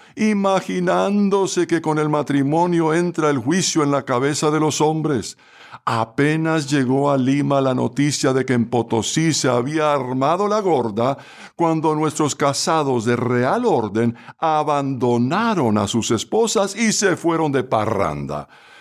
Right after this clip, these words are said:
Bendito y alabado sea el Señor, que nos hizo nacer en tiempos en que ningún hijo de vecino corre riesgo de que lo casen de real orden.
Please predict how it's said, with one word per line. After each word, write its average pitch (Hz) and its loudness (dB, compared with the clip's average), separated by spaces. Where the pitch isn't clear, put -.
Bendito 127 0
y 180 0
alabado 160 0
sea 160 2
el 165 0
Señor, 95 0
que 170 2
nos 156 -2
hizo 208 0
nacer 175 0
en 160 0
tiempos 185 0
en 147 0
que 151 -2
ningún 143 2
hijo 170 0
de 147 2
vecino 180 0
corre 202 0
riesgo 117 0
de 135 2
que 127 0
lo 101 0
casen 113 0
de 139 2
real 120 0
orden. 78 -6